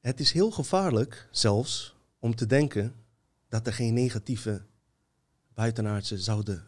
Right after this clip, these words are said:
kunnen bestaan. Als er triljarden planeten zijn, waarom zouden er alleen positieve wezens wonen of leven? Heel gevaarlijk om te denken. Maar als je kijkt naar onze voorgaande afleveringen, Secret Space Program,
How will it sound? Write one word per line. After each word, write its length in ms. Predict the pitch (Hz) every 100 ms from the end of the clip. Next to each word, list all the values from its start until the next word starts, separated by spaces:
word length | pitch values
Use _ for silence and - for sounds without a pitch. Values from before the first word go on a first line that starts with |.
| -
kunnen 240 | 120 104
bestaan. 500 | 92 - 135 101 117 - _ _ _ _ _ _ _ - - _ _ _
Als 180 | 104 -
er 100 | 113
triljarden 520 | 117 120 123 123 110
planeten 440 | 113 107 120 131 95
zijn, 260 | 90 87 - _
waarom 260 | 120 131
zouden 300 | 117 120 113
er 60 | 110
alleen 280 | 110 110 104
positieve 500 | 110 104 113 104 101
wezens 340 | 120 110 -
wonen 280 | 98 65 - _ _ _ _ _ _
of 140 | -
leven? 340 | 90 90 - - _ _ _ _ _ _ _ _ _
Heel 160 | - 123
gevaarlijk 380 | - 135 123 113
om 100 | 113
te 80 |
denken. 300 | 117 131 110 - _ _ _ _ _ _ _ _ _ _
Maar 140 | 120
als 120 | 156
je 60 | 156
kijkt 200 | 185 175
naar 120 | 170
onze 160 | 175 147
voorgaande 480 | - 226 - 131 113
afleveringen, 680 | 107 107 95 - 98 101 - _ _ _ _ _ _ _ _ _ _
Secret 400 | - 165 160 156
Space 320 | - 202 185
Program, 500 | - 107 98 101 139